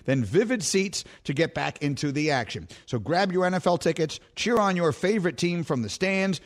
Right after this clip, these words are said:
It feels great to finally be able to say that. We got the Jet schedule comes out we'll get to here. All the fans are ready to roll right into their seats.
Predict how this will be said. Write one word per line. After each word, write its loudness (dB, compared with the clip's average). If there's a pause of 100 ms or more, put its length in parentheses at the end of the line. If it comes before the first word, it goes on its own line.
(140)
It 0
feels -2
great -2
to -2
finally -2
be 2
able 0
to -6
say 2
that. 2 (200)
We 2
got -4
the -10
Jet 0
schedule 0
comes 0
out 2
we'll 0
get -2
to -2
here. 4 (160)
All 4
the 4
fans 4
are 2
ready 2
to 2
roll 4
right 2
into 0
their 2
seats. 0